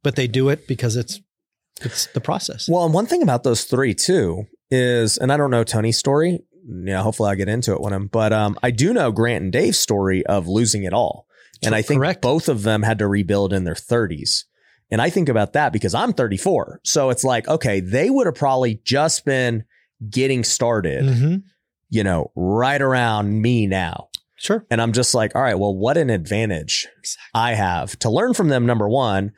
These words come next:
Speaker 1: Mm-hmm.
Speaker 2: but to also have the foundation that I have," right?
Speaker 1: Mm-hmm.
Speaker 2: And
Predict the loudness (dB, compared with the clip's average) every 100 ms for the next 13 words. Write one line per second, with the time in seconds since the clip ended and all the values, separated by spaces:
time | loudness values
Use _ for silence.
0 | _ -6 -4 -2 0 2 0 2 2 2
1 | 0 0 0 -2 -6 -6 -2 0 0 0
2 | 0 -2 -4 -6 -10 _ _ -2 0 2
3 | 0 -2 -6 -16 _ 0 0 -2 -2 0
4 | 0 -2 -8 _ _ _ 0 2 2 2